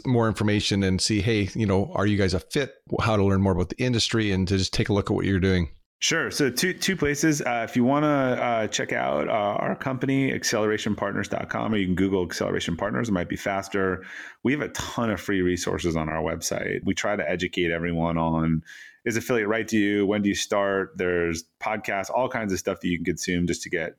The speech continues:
Speaker 2: smarter on the space. And then, you know, if it's something we can help you with, then, you know, please do.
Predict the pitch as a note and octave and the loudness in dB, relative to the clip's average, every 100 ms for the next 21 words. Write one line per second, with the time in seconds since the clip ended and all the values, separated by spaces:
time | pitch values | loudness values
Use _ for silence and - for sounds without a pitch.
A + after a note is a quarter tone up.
0 | - - G2 F2+ E2+ E2+ E2 - G#2+ B2+ | -10 -4 0 0 0 -2 -2 -4 -2 0
1 | - - - - - - G2+ G2+ G2+ G2+ | -2 -4 -12 -20 -12 -2 0 2 0 0
2 | A2+ F#2 E2+ F2+ G2+ F#2+ F#2 F#2 F#2+ F2 | -2 -2 -4 -4 -2 0 0 0 0 -2
3 | E2+ - E2 - C2+ D2+ E2+ F2+ F#2+ F#2 | -2 -2 -4 -2 0 2 2 0 -2 0
4 | F#2 F2+ - A2 F#2 D#2 - F#2 E2+ F2+ | 2 0 -2 -2 -2 -2 -2 -2 0 0
5 | F2+ F2 | 2 2